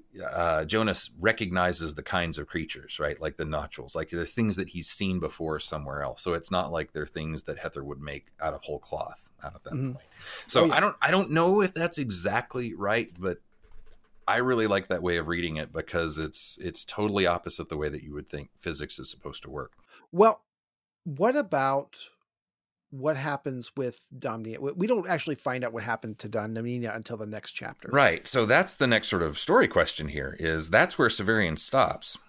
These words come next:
Speaker 1: stops
Speaker 2: Mm-hmm.
Speaker 1: the story. And, um, I don't know if there's more story that would have been told because he says that, "Look, as you said, we're coming to something." So she interrupts him. So maybe there was more to the story that, that
Speaker 2: But
Speaker 1: we
Speaker 2: there
Speaker 1: didn't
Speaker 2: is, there is. In the next chapter,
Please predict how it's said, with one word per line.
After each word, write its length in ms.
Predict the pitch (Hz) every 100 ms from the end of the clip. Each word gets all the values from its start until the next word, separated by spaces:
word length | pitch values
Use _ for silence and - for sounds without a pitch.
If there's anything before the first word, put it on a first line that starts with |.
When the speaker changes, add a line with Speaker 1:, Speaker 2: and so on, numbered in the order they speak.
| _ - -
Speaker 1:
stops 280 | - 98 120
Speaker 2:
Mm-hmm. 80 |
Speaker 1:
the 40 | 120
story. 420 | - 82 76 76
And, 400 | 90 85 85 82 -
um, 380 | 87 85 82 78
I 120 | 95 120
don't 140 | 131
know 120 | 113
if 80 | 104
there's 220 | 95 85
more 300 | 82 82 107
story 400 | 120 131 123 127
that 160 | 120 90
would 140 | 95 110
have 80 |
been 160 | 113 110
told 360 | 107 104 117 104
because 500 | 87 - 87 85 -
he 140 | 95
says 420 | - 92 92 85
that, 180 | 82 80
"Look, 240 | 127 131
as 200 | - 80
you 80 | 80
said, 180 | 78 80
we're 100 | 85
coming 320 | - 92 82
to 40 | 71
something." 340 | 76 65 -
So 140 | - 98
she 280 | - 139
interrupts 460 | 123 95 85 92 -
him. 100 | - _ - - - -
So 120 | - 101
maybe 340 | 98 120 143
there 100 | 131
was 140 | 113 95
more 220 | 98 98
to 40 |
the 120 | 82 78
story 420 | - 87 67 - _ -
that, 300 | 80 78 -
that 140 | 80
Speaker 2:
But 120 | 170 196
Speaker 1:
we 40 |
Speaker 2:
there 120 | 262
Speaker 1:
didn't 120 | 302 185
Speaker 2:
is, 60 |
there 100 | 170
is. 180 | 240 156
In 140 | 156 175
the 80 |
next 220 | 175 233 -
chapter, 520 | 220 202 - -